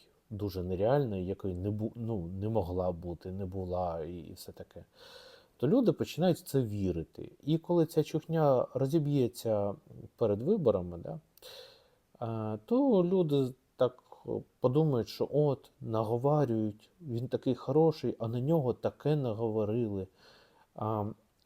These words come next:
і в порівнянні з тою чухньою, що, е, каже Дубінський, інші,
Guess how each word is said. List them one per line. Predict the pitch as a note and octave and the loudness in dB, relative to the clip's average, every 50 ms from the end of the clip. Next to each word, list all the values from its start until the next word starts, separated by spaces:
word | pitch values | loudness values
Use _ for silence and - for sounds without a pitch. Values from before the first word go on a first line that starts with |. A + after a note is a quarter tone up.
| _ _ - | _ _ -6
і | C3+ | -6
в | C3 - | -6 -6
порівнянні | - - D3+ C#3+ D#3 D#3 D#3+ E3 F3 E3+ E3 D#3 D3 | 0 0 2 2 2 2 2 2 2 2 2 0 0
з | C#3 - | -2 -6
тою | - - D#3 D3+ C#3+ | -2 0 0 0 2
чухньою, | - - C3 - - D3 D3+ D#3 D3+ C3 | 0 -4 -6 -6 -2 0 2 4 4 2
що, | - - - C3 B2 A#2+ A#2 A2 - - - - | 0 -2 -2 0 2 2 2 2 0 0 -2 -2
е, | A#2 A2+ A#2 A2+ A2 G#2+ G2+ - _ _ _ _ _ | -2 -2 -2 -2 -4 -4 -6 -8 _ _ _ _ _
каже | - - B2+ B2+ A#2 A#2+ A2 | -4 -2 0 0 0 0 0
Дубінський, | G#2+ A#2+ B2+ D#3+ A3 C#4 C4+ - - - - A2 G2 - _ _ _ _ _ _ _ _ _ _ _ _ _ _ _ - | 0 -2 0 0 -2 -2 -4 -8 -10 -6 -6 -6 -6 -6 _ _ _ _ _ _ _ _ _ _ _ _ _ _ _ -2
інші, | - D3+ E3 D#3 C#3 - - - - A2+ G#2+ G#2+ G#2 G2+ G2 | 2 2 4 4 2 -2 -4 -4 0 2 2 2 2 2 0